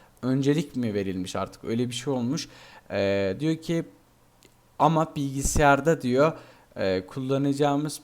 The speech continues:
platform kapalı mı, kapalı beta şeklinde mi çıkacakmış?" Ne yanlış, e, okumuş olabilirim arkadaşlar. Hemen aşağıya geçelim. "Stay tuned for updates. They are many more things to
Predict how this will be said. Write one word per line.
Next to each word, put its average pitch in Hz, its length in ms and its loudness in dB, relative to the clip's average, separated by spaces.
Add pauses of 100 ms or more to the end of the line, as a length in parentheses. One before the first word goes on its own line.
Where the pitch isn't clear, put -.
platform 123 680 -2
kapalı 160 440 0
mı, 151 360 -4
kapalı 143 400 -2
beta 147 220 -2
şeklinde 165 420 -8
mi 165 120 -2
çıkacakmış?" 110 600 -4
Ne 151 100 -2
yanlış, 139 680 2
e, - 40 -12
okumuş 123 720 0
olabilirim 135 400 0
arkadaşlar. 110 640 -2 (640)
Hemen 175 200 2
aşağıya 175 380 2
geçelim. 143 400 0
"Stay 151 500 0 (320)
tuned 135 440 -4
for 110 260 0
updates. - 840 -4 (140)
They 139 200 4
are 143 180 2
many 131 420 -4
more 123 520 -2 (240)
things 131 260 -6
to 143 60 -6